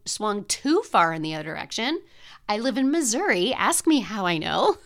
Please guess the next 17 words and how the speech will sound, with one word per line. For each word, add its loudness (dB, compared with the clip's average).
<laughs> -10
A 2
lot 4
of 4
the 4
state 0
legislation 0
that's -2
coming 0
out 6
has 0
me -4
going, -4
"What 2
is 2
happening?" 2
Right? 2